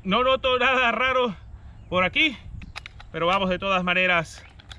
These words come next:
a tenerla lista para llevarla al laboratorio. Bueno, mis queridos amigos, y ya nos encontramos aquí en el laboratorio. Vamos a revisar qué fue lo que sucedió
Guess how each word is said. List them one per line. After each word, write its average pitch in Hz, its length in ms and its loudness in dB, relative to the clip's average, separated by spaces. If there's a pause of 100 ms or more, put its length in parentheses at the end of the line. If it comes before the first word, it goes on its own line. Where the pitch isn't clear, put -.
(1200)
a 170 140 2
tenerla 180 520 2 (680)
lista 175 380 0
para 135 420 2 (760)
llevarla 170 420 0
al 165 60 2
laboratorio. 151 520 0 (240)
Bueno, 233 160 12
mis 240 100 8
queridos 220 300 10
amigos, 247 340 8
y 208 40 4
ya 220 100 10
nos 214 100 4
encontramos 202 540 4
aquí 190 280 4
en 185 200 6
el 143 180 8
laboratorio. 156 1040 6 (320)
Vamos 143 300 6
a 135 80 8
revisar 127 800 6
qué 131 140 2
fue 139 160 4
lo 135 160 2
que 127 80 0
sucedió 127 640 6